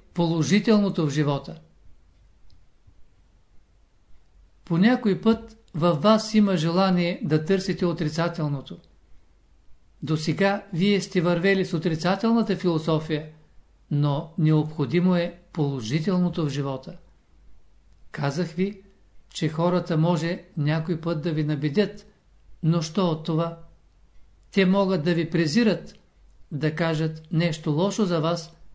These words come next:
но що от това? Ще си минете без да се спрете. Българските пословици казват: „Дума дупка не прави.“ Ако някой мисли,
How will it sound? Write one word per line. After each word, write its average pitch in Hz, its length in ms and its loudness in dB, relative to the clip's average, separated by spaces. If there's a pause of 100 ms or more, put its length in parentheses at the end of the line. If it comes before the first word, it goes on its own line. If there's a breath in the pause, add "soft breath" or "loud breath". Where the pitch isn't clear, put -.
(300)
но 143 160 -2
що 143 280 -4
от 156 160 -4
това? 202 400 0 (920)
Ще - 280 -2
си 165 160 -2
минете 196 760 4
без 151 320 0
да 180 100 0
се 180 140 -4
спрете. 147 500 -6 (1700)
Българските 202 720 2
пословици 175 600 -2
казват: 160 580 -2 (500)
„Дума 165 540 0 (120)
дупка 165 420 -2
не 143 140 -2
прави.“ 151 320 -2 (1600)
Ако 147 320 -4
някой 165 400 0
мисли, 175 500 0